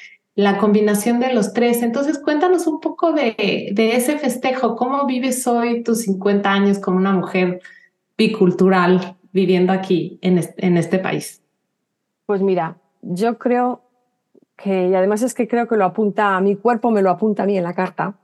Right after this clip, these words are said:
Speaker 2: am, yo creo que el truco está en no perder la capacidad para maravillarse. Es eso.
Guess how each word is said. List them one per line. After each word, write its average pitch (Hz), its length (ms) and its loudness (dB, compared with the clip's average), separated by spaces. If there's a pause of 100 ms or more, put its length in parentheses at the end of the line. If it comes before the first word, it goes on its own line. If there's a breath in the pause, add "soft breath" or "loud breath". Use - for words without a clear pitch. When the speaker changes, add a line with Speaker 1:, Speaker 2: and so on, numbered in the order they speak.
(580)
Speaker 2:
am, 165 540 -6 (840)
yo 202 220 -2
creo 302 240 0
que 269 80 0
el 214 140 0
truco 269 260 -2
está 240 640 -2
en 202 220 2
no 214 160 0
perder 208 320 0
la 214 100 -2
capacidad 185 460 -2
para 180 160 -4
maravillarse. 156 840 -8 (2500)
Es 202 240 -2
eso. - 320 -12